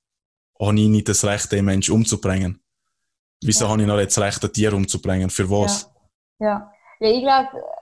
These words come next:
Speaker 2: was auch ganz wichtig ist, ähm, ist, dass, also viele Leute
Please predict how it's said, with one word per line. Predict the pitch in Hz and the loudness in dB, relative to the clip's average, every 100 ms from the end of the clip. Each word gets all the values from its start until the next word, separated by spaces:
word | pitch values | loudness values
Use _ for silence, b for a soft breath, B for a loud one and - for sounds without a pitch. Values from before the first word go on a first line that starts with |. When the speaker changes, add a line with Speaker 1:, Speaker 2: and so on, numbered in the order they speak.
| - | -8
Speaker 2:
was | 202 226 226 | -2 0 2
auch | 220 | 2
ganz | 226 240 233 | 2 -2 -4
wichtig | 240 240 - 233 | -8 -8 -10 -6
ist, | 240 240 - - _ _ _ _ _ _ _ _ _ _ _ 139 | -4 -4 -6 -8 _ _ _ _ _ _ _ _ _ _ _ -4
ähm, | 233 226 226 220 214 | -2 0 0 -2 -2
ist, | 220 - | -6 -2
dass, | 226 214 - - _ _ | -2 -2 -6 -16 _ _
also | - 208 196 175 B B | -4 -2 -4 -8 B B
viele | - 233 233 | -6 -2 0
Leute | 226 214 214 214 214 | 4 4 4 2 -2